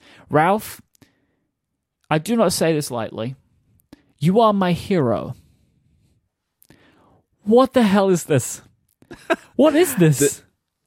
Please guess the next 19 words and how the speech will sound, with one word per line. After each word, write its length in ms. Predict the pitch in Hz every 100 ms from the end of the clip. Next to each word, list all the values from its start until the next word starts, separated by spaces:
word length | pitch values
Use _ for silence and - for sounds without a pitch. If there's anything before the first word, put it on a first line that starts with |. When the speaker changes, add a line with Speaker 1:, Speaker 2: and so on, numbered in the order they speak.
| -
Speaker 2:
this 220 | 120 143
is, 180 | 143 151
Speaker 1:
This 120 | - _ _ _ _ _ _ -
Speaker 2:
this 160 | -
Speaker 1:
is 60 | 320
Speaker 2:
may 140 | 294
not 140 | - 339
just 220 | 403 185
be 40 | 123
Speaker 1:
unbelievable. 140 | 110
Speaker 2:
the 80 | 110
question 460 | - 131 123 131
of 100 | 110 92
the 60 |
year. 260 | 92 98 92
This 180 | 101 -
might 200 | 107 -
be 180 | 104
the, 340 | 95 90 87